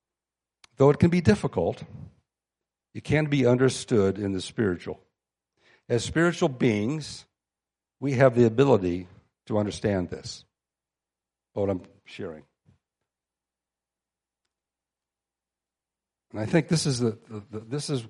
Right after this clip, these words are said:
what was, is the crux of what the Lord was sharing with me for this message,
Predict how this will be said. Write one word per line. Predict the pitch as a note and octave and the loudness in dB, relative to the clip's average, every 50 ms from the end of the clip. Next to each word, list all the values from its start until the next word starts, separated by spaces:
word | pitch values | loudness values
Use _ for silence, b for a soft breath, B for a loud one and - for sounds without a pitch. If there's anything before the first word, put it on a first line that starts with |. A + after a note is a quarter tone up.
| - - - | -18 -18 -12
what | A2+ A2+ A#2 A2 - | -10 -8 -8 -8 -6
was, | G#2+ A2 A2 G2 F#2+ | -4 -4 -4 -4 -6
is | G#2 A2+ G#2+ G#2 - | -6 -6 -6 -6 -6
the | G2+ | -10
crux | - - - D3+ C#3+ C#3+ C#3+ - - - | -6 0 4 6 6 6 4 0 -2 4
of | B2 A2+ A2 A2 G#2+ G2+ F#2+ - - - _ _ _ _ _ _ _ _ _ _ _ _ _ _ _ | 6 8 8 8 8 6 4 -2 -10 -20 _ _ _ _ _ _ _ _ _ _ _ _ _ _ _
what | - A#2+ G#2+ G#2+ | -12 -12 -10 -8
the | A2+ | -4
Lord | A#2 A#2+ B2 A#2+ A2+ | 0 2 2 2 2
was | G#2 G2 | 0 -4
sharing | F#2 - - A#2+ A#2+ A2+ A2 G2+ | -8 -6 -2 0 0 0 0 0
with | G2+ F2+ - G#2+ | -4 -6 -6 -4
me | G#2+ A2+ A2 | -2 -2 -2
for | G#2 - G#2+ | -2 -6 -10
this | F#2 F#2+ F2+ - | -12 -10 -10 -8
message, | - A2+ C#3 D3 C#3+ - - B2 G#2+ E2 - - - | -4 -2 -2 -2 -2 -4 -8 -12 -12 -12 -14 -18 -20